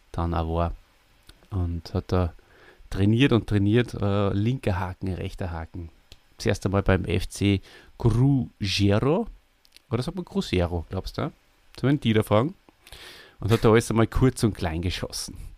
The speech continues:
Und er war mit fünfzehn, sagt er selbst in einem Interview, äh, schon so bekannt, dass er kein normales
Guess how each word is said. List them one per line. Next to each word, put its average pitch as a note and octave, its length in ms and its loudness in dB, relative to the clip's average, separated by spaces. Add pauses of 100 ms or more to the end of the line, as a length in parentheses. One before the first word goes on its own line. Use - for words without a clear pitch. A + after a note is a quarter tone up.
(1000)
Und C3+ 160 8
er C#3+ 100 10
war D#3 80 8
mit E3 140 2
fünfzehn, F#3+ 680 6
sagt - 320 2
er D3+ 60 6
selbst - 420 2
in B2 180 2
einem B2 200 6
Interview, B2 640 4
äh, A2+ 260 2
schon - 160 -2
so - 300 -4
bekannt, - 880 -2 (420)
dass A2+ 160 2
er A#2 320 4
kein G#2+ 260 2
normales F#2+ 760 2